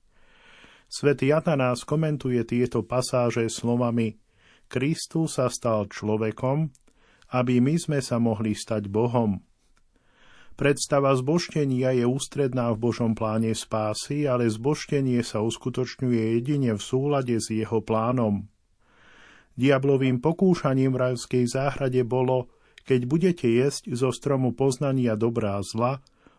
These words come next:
otvoria sa vám oči a budete ako bohovia.“ Diabol klamal, pretože byť ako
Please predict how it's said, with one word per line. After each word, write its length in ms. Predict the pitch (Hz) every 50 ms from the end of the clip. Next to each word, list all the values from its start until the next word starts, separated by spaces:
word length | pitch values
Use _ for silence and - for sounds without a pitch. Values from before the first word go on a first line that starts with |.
| _ _
otvoria 560 | - 160 160 160 170 165 156 147 135 131 123
sa 160 | - - 135
vám 320 | 123 120 113 110 104 101 107 -
oči 420 | - 131 127 - - - - 151 143
a 80 | 123
budete 460 | 107 110 120 120 120 117 113 - - 113
ako 320 | 107 104 - - 101 98
bohovia.“ 640 | 104 107 104 117 120 123 123 127 123 117 110 98 - - _ _ - - _ _ _ _ _ _ _ _ _ _ _ _ _ _ _ _ - - - - - - - - - -
Diabol 540 | - - 131 151 160 151 143 156 156 147 147
klamal, 480 | - 165 180 190 175 135 127 131 143 135
pretože 720 | 123 - 131 127 - 131 123 120 - 127 127 127 117 107
byť 320 | 123 120 160 185 175 - -
ako 220 | 135 131 - 135